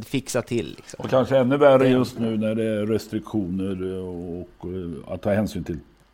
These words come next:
Speaker 1: Ja, precis. Det fa-, det kom ett perspe-, ett, ett annat perspektiv på det där också. Jag kommer inte vem, om det var Hultman eller vem det var. Det var i alla fall någon som sa det, just att å andra sidan,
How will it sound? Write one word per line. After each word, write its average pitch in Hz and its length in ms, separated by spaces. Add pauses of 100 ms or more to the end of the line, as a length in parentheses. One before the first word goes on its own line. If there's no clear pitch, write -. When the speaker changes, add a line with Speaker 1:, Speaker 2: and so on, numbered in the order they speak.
(280)
Speaker 1:
Ja, 135 140
precis. 143 320
Det 143 80
fa-, 147 220
det 143 80
kom 156 240
ett 151 140 (160)
perspe-, - 240
ett, 139 180
ett 147 160
annat 165 520
perspektiv 151 640
på 127 100
det 117 60
där 113 220
också. 117 300
Jag 123 180
kommer 135 220
inte 127 200
vem, 127 240
om 120 200
det 120 80
var 131 120
Hultman 143 600
eller 123 140
vem 127 160
det 127 60
var. 123 160
Det 131 80
var 139 80
i 139 40
alla 143 120
fall 135 200
någon 139 220
som 120 160
sa 127 240
det, 120 120
just 123 220
att 120 140 (680)
å 135 140
andra 143 360
sidan, 123 440